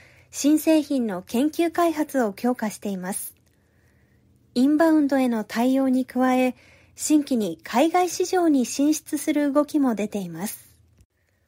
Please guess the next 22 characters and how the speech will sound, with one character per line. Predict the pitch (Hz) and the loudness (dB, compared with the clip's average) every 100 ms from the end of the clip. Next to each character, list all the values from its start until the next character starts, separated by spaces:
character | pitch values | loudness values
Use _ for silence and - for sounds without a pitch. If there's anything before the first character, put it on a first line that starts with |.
| _ _ - | _ _ 2
オ | 247 | 4
ー | 311 | 4
プ | 339 320 | 2 2
ン | 311 | 4
エ | 311 311 | 2 2
ー | |
ア | 311 | 2
イ | |
の | 247 214 202 _ _ - | 0 -4 -6 _ _ -2
動 | 226 311 | 0 2
画 | 311 311 | 2 0
生 | - 294 | 0 -2
成 | 294 294 294 | -2 -2 -2
エ | |
ー | 269 285 294 | -2 -2 -2
ア | |
イ | 294 | -2
が | 262 220 214 - _ _ | -4 -4 -6 -10 _ _
一 | - 190 330 | -14 -2 -2
時 | 320 233 | 0 -4
流 | - 185 240 | -4 -6 -6
出。 | - - 220 | -6 -6 -8